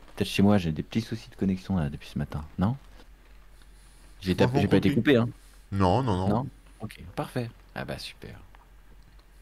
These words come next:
Speaker 1: <laughs> Impeccable.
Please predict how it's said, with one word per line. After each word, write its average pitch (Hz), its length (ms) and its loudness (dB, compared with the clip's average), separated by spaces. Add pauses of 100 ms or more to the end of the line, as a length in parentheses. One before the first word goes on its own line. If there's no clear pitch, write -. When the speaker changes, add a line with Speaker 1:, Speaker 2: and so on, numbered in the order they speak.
(160)
Speaker 1:
<laughs> 104 60 2 (1500)
Impeccable. 65 500 -6